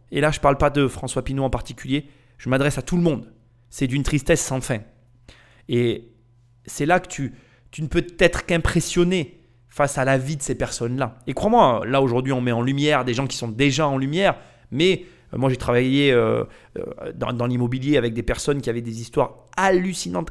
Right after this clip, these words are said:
incroyables, et donc qui ne seront jamais dans la lumière parce qu'ils sont déjà gros, mais pas suffisamment gros pour être dans la lumière comme, euh, François Pinault. Et, euh, et moi je suis très impressionné de ça parce que vraiment tu te rends compte que la vie c'est quelque chose de très dur,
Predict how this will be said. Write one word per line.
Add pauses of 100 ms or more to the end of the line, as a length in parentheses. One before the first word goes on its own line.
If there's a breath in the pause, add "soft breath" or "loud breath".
(120)
incroyables,
et
donc
qui
ne
seront
jamais
dans
la
lumière
parce
qu'ils
sont
déjà
gros,
mais
pas
suffisamment
gros
pour
être
dans
la
lumière
comme, (480 loud breath)
euh,
François
Pinault. (680 soft breath)
Et,
euh,
et
moi
je
suis
très
impressionné
de
ça
parce
que
vraiment (320 loud breath)
tu
te
rends
compte
que
la
vie
c'est
quelque
chose
de
très
dur,